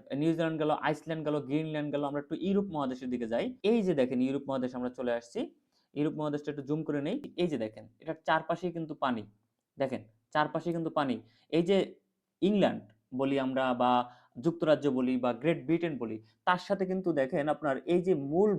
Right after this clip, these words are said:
ভূখণ্ড, ইউরোপের যে মূল ভূখণ্ড, এর সাথে কিন্তু সংযোগ নাই। এখানে কিন্তু দেখেন পানি, মানে কি ভাই, এখানে পানি দ্বারা বেষ্টিত, মানে পানি দ্বারা বেষ্টিত, চারপাশেই কিন্তু পানি আমরা দেখতে পাচ্ছি এখানে। তো মূল ভূখণ্ডের সাথে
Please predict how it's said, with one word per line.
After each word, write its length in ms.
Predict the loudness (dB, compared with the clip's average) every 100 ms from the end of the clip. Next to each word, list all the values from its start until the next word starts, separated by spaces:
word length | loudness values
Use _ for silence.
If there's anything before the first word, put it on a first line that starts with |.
| -2
ভূখণ্ড, 300 | 0 0 4 4
ইউরোপের 300 | 4 2 0 -2
যে 60 | 0
মূল 120 | 0 0
ভূখণ্ড, 320 | 0 -2 -2 -4 -6 _ _
এর 140 | -4 -2
সাথে 140 | -2 -4
কিন্তু 160 | -4
সংযোগ 340 | -6 -4 -2 -2 0
নাই। 80 | 0
এখানে 180 | 0 -4
কিন্তু 140 | -4 -4 -2
দেখেন 240 | 0 -2 -4 -8 _ 0
পানি, 200 | 2 2 -2 -10 _
মানে 120 | -6 -6
কি 80 | -4
ভাই, 140 | -2 0 0
এখানে 200 | -2 -6 -8 _ _ _
পানি 180 | -2 0 2
দ্বারা 160 | 2 2 0
বেষ্টিত, 300 | -2 -4 -4 -10 _ _ -6
মানে 140 | -4 -2 -2 -2
পানি 160 | -2 2
দ্বারা 160 | 2 2
বেষ্টিত, 340 | 0 -2 -4 -4 0
চারপাশেই 420 | 2 0 -4 -4
কিন্তু 160 | -6 -6
পানি 260 | -2 0 0
আমরা 120 | 0
দেখতে 240 | -2 -4 -2
পাচ্ছি 260 | -2 -2 -8
এখানে। 220 | -6 -4 -4 -6 _ _ _
তো 60 | 2 4 4
মূল 120 | 2 0
ভূখণ্ডের 300 | -2 -2 -2
সাথে 120 | -2